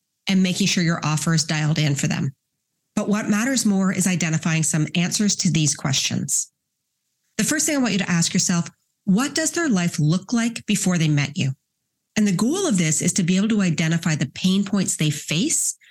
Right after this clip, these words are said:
so you can speak to them directly. Go back and think about what you did in episode four, the podcast series, when you really dialed in on defining the problem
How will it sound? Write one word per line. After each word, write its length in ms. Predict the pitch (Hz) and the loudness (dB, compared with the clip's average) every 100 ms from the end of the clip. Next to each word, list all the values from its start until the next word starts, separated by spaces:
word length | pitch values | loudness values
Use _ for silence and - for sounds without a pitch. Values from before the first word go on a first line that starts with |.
| _ | _
so 160 | - 190 | -4 0
you 180 | 190 202 | 2 2
can 160 | 202 | 2
speak 460 | 185 - - 247 240 | 0 -2 -2 -4 -2
to 100 | 247 | -2
them 240 | 208 202 185 | 0 2 2
directly. 760 | 160 143 151 - 151 123 139 _ _ _ _ 170 | 2 0 -2 -2 -2 -2 -4 _ _ _ _ -2
Go 120 | 247 | -2
back 280 | 294 370 339 | 0 -2 -2
and 80 | |
think 160 | - 208 | 0 0
about 200 | 190 180 | 2 0
what 120 | 151 | 2
you 120 | 165 | 2
did 220 | 165 170 160 | 2 2 2
in 100 | 160 | 0
episode 460 | 151 175 - 156 | 0 0 0 0
four, 400 | - 262 277 160 | 0 -2 0 0
the 80 | 151 | 0
podcast 520 | 151 170 190 - 147 | 0 -2 -2 0 0
series, 440 | - 151 156 156 - - - - | 0 2 2 2 -2 -10 -12 0
when 120 | 214 | 2
you 80 | 214 | 2
really 200 | 240 254 | 2 2
dialed 320 | 208 190 175 | 2 2 2
in 100 | 165 | 2
on 100 | 165 | 2
defining 320 | 165 165 160 | 2 2 2
the 60 | 160 | 0
problem 560 | - 156 151 160 147 | 0 -2 0 0 -2